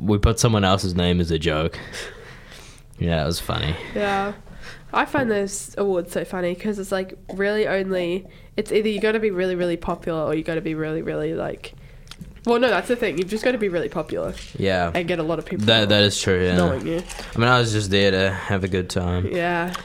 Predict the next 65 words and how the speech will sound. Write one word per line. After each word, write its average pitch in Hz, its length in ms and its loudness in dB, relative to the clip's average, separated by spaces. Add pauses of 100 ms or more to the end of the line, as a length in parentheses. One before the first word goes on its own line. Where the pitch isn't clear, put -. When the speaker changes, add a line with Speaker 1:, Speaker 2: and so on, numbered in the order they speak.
(180)
Speaker 2:
I 349 140 2
do, 381 180 4
like, 302 200 2
I 233 80 2
do 226 140 -2
really 165 220 0
enjoy 160 220 -4
formal. 151 360 -4 (440)
I 240 100 0
think 285 220 0
people 226 380 0 (280)
who, 202 240 -2
um, 165 500 -4 (580)
hate 190 280 0
on 180 160 2
formal 170 360 0
are 160 40 0
a - 20 -6
bit - 200 -4
sad 151 320 -2
just - 180 -6
'cause 208 140 -6
I'm 202 100 -2
like, 208 200 -2 (440)
I 233 120 4
wish, - 440 -2 (720)
like, 233 220 2
the 247 80 2
most 247 340 -2
fun 208 260 -2
thing 208 200 -2
for 202 120 -8
me 190 140 0
about 175 200 -4
formal 180 300 -2
is 175 120 -4
going 170 200 -2
with 170 120 -4
a 170 40 -8
good 170 180 -6
group 165 200 -4
of - 40 -14
friends. 180 460 -6 (440)
And 185 180 -2
so, 190 100 2
like, 254 180 0
if 190 120 -2
you're 202 100 2
not 190 200 0
enjoying 180 340 0
formal, 175 300 2
I 165 100 2
Speaker 1:
Nah. - 60 0
Speaker 2:
just 170 200 -6
feel 160 240 -2
bad 143 380 -4
'cause - 80 -10
Speaker 1:
Hear 147 80 10
Speaker 2:
I'm 143 60 8
Speaker 1:
me 139 60 6
Speaker 2:
like 113 80 6
Speaker 1:
out. 110 200 4
Here's 135 180 6
my 127 160 8
new 113 240 8